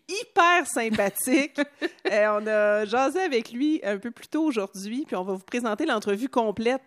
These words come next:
Speaker 1: euh, à la fin du balado. On va vous mettre, euh, le, le, ben, le timing.
Speaker 2: Oui,
Speaker 1: Je
Speaker 2: on va
Speaker 1: cherchais
Speaker 2: vous
Speaker 1: le mot
Speaker 2: dire, euh,
Speaker 1: français,
Speaker 2: à partir
Speaker 1: mais
Speaker 2: de quand vous allez pouvoir écouter cette entrevue avec l'auteur de Doute raisonnable et de In Memoriam, qui s'en vient aussi bientôt sur la plateforme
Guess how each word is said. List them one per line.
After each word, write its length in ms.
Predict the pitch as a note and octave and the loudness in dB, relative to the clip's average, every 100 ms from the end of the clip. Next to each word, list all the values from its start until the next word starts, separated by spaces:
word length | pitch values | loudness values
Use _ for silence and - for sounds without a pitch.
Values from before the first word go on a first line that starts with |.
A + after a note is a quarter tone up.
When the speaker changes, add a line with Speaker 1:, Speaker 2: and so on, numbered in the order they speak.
| - G3+ | -10 -6
Speaker 1:
euh, 220 | F#3 E3 | -6 -6
à 80 | F3 | -8
la 120 | F3 | -10
fin 200 | - A#3 | -8 -6
du 140 | C4+ | -6
balado. 380 | G3+ F3+ E3+ G3+ | -6 -4 -4 -6
On 40 | A3+ | -6
va 120 | F3 | -6
vous 100 | F#3 | -6
mettre, 200 | G3+ - G3 | -8 -8 -8
euh, 220 | D#3 D#3 - _ _ _ - | -8 -10 -14 _ _ _ -14
le, 180 | - - | -12 -10
le, 320 | - - - - F#3+ _ _ _ | -12 -12 -14 -18 -20 _ _ _
ben, 120 | G#3+ - | -18 -16
le 100 | - | -14
timing. 380 | G3 F3+ E3+ F3 G#3 | -12 -12 -12 -14 -4
Speaker 2:
Oui, 180 | G3+ C#4 | 2 4
Speaker 1:
Je 40 | G3 | 4
Speaker 2:
on 80 | F#3 | 2
va 60 | |
Speaker 1:
cherchais 260 | F#3 F3 A3 | 2 4 4
Speaker 2:
vous 80 | A3 | 4
Speaker 1:
le 60 | |
mot 40 | G#3+ | 6
Speaker 2:
dire, 80 | |
euh, 40 | F#3+ D#3+ | 6 4
Speaker 1:
français, 160 | D#3 | 4
Speaker 2:
à 20 | G3+ | 2
partir 280 | D4 B3 | 2 2
Speaker 1:
mais 120 | F#3+ F3+ | 0 0
Speaker 2:
de 60 | |
quand 200 | G3+ G3+ | -2 -2
vous 80 | F#3 | 0
allez 100 | F3 | -2
pouvoir 200 | E3+ F#3 | 2 0
écouter 260 | F3+ - G#3+ | 0 -4 -6
cette 180 | G3+ F3+ | -6 -4
entrevue 320 | E3 F3 E3+ | -6 -6 -4
avec 240 | G#3 F#3+ | -4 -4
l'auteur 300 | F3+ E3+ G3+ | -6 -2 -2
de 100 | F#3 | -2
Doute 220 | F3 A3 A3 | -4 -4 -2
raisonnable 480 | G3 F3+ F#3 A3 A3 | -2 -2 -2 -2 -2
et 140 | G#3+ | 0
de 160 | F#3 - | 0 0
In 120 | A#3+ | -2
Memoriam, 580 | A#3+ A3+ F#3+ G3 G3 A#3 | -2 -2 -4 -2 -2 -4
qui 80 | - | -6
s'en 140 | F#3+ F3+ | -8 -6
vient 120 | G3+ | -10
aussi 160 | - | -10
bientôt 280 | G3+ F3 A3 | -10 -10 -10
sur 140 | A3 F#3+ | -10 -8
la 140 | E3 | -6
plateforme 480 | - F3 - F3 | -8 -10 -10 -12